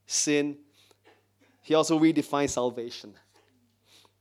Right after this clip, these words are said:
Because we now see that Christianity cannot divide the world into good and bad people.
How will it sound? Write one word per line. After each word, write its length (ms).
Because 220
we 120
now 180
see 220
that 160
Christianity 640
cannot 420
divide 420
the 80
world 260
into 180
good 340
and 180
bad 300
people. 380